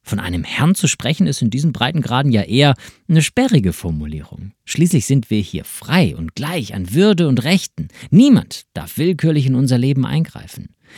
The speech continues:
Wir dürfen gehen, wohin wir wollen, unsere Meinung frei äußern, Dinge besitzen, lesen und glauben, was wir wollen. So haben wir es in den Menschenrechten festgehalten und die sind für uns hier fast schon eine Selbstverständlichkeit. Warum haben Christen also freiwillig einen Herrn?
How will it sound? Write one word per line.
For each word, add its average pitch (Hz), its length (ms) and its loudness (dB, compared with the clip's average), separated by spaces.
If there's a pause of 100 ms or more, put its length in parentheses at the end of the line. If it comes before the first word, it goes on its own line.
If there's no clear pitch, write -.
Wir 104 80 0
dürfen 107 280 2
gehen, 202 280 4
wohin 170 220 4
wir 147 200 0
wollen, 147 280 0
unsere 104 220 -4
Meinung 147 400 2
frei 127 260 -2
äußern, 117 440 0
Dinge 190 240 2
besitzen, 143 500 0
lesen 151 340 2
und 123 160 2
glauben, 107 480 -2
was - 360 -8
wir 113 260 -4
wollen. - 360 -10 (120)
So 196 220 2
haben 180 180 2
wir 147 60 0
es 165 100 -4
in 139 80 0
den 123 120 4
Menschenrechten 139 640 0
festgehalten 90 680 -6
und 80 160 -6
die 160 160 6 (240)
sind - 240 -6
für 82 160 -8
uns 131 220 2
hier 156 260 0
fast - 300 -6
schon 131 300 -2
eine 139 120 -4
Selbstverständlichkeit. - 1080 -4 (120)
Warum 175 440 2
haben 127 220 2
Christen 143 440 -4
also 92 240 -4
freiwillig 123 840 -6
einen 127 260 2
Herrn? 131 360 -2